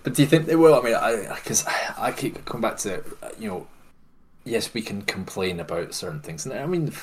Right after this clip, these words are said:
like, you know, you get a lot of shite on Twitter about folk, you know, these, like, you know, you can't say anything negative that people,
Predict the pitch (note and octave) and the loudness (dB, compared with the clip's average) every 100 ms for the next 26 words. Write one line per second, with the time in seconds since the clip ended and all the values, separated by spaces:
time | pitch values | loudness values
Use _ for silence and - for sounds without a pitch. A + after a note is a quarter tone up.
0 | - A2 - - - D3 E2 F2 G#2 D#2 | -16 -12 -12 -10 -10 -10 -10 -8 -8 -8
1 | D#2 B1 - - D#2+ C#2+ C#2 - C2 C2 | -8 -10 -12 -14 -14 -14 -16 -14 -12 -12
2 | C2 - C#2 - C#2+ - - D2+ D2 D2+ | -12 -14 -16 -12 -12 -12 -14 -12 -10 -10
3 | - - - - - - - - - - | -12 -12 -12 -10 -8 -8 -10 -10 -12 -12
4 | - - - - - - - - - - | -14 -14 -16 -18 -18 -18 -14 -12 -12 -12
5 | - - F2 - F#2+ E2 D#2 D#2+ G#2 G2 | -16 -6 -6 -6 -10 -10 -12 -8 -6 -4
6 | D2+ - - - - - F2+ - F2 F2+ | -6 -14 -20 -10 -6 -4 -4 -8 -4 -2
7 | E2+ D2+ - E2+ - - F2+ | -2 -4 -4 -6 -8 -10 -12